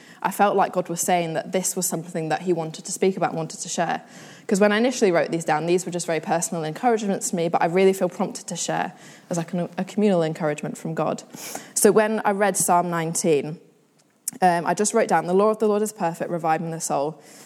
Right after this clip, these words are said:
And underneath I wrote, "God revives. His law is not to condemn or wear down or inhibit or be boring. It revives my soul.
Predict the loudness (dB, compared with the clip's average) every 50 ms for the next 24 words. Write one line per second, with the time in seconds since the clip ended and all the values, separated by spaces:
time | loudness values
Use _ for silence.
0 | -18 _ 0 2 4 4 4 2 2 0 -2 0 0 0 0 2 2 0 0 0
1 | 0 2 2 2 2 2 0 -2 -6 -8 -6 -2 0 2 2 2 0 -2 -4 -4
2 | -6 -10 -10 -8 -6 -6 -2 0 2 2 2 0 -2 -2 -2 0 0 0 0 0
3 | -2 -2 -2 -2 -4 -6 -8 -10 -12 -10 -10 -6 -6 -4 -4 -4 -4 -4 -2 -2
4 | -2 -2 -2 -2 -4 -6 -8 -10 -8 -8 -10 -6 -4 -4 -2 -2 -4 -6 -10 -10
5 | -10 -10 -8 -6 -6 -6 -8 -10